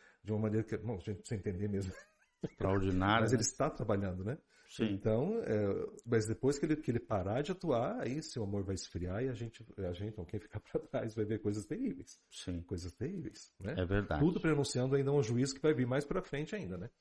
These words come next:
Speaker 2: Isso. A teologia também cita como terce-, terceira causa aqui do porquê que é necessário o juízo de Deus,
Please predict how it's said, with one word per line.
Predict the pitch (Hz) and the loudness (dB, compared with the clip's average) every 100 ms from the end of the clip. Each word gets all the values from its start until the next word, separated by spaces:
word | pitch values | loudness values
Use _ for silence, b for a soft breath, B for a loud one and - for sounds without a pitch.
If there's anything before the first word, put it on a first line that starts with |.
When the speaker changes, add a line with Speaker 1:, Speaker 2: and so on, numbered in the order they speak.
| _ - | _ 0
Speaker 2:
Isso. | 101 90 - - b b b - | 2 2 -4 -16 b b b -4
A | |
teologia | - 196 214 175 151 | 4 6 8 8 6
também | 170 143 143 | 6 8 8
cita | 139 - 165 170 | 6 4 2 2
como | - 120 113 | 4 4 6
terce-, | 123 117 - 127 - _ | 6 6 4 0 0 _
terceira | 127 113 - 165 151 | 6 8 8 8 6
causa | - 127 143 123 101 | 4 6 6 4 2
aqui | 92 - 123 | -2 0 2
do | 110 | 6
porquê | - 131 170 | 6 8 8
que | 190 170 | 8 8
é | |
necessário | 143 135 131 - - 123 113 | 8 6 4 4 6 8 8
o | |
juízo | 101 104 101 | 6 6 6
de | 101 160 | 6 8
Deus, | 135 147 147 | 10 8 6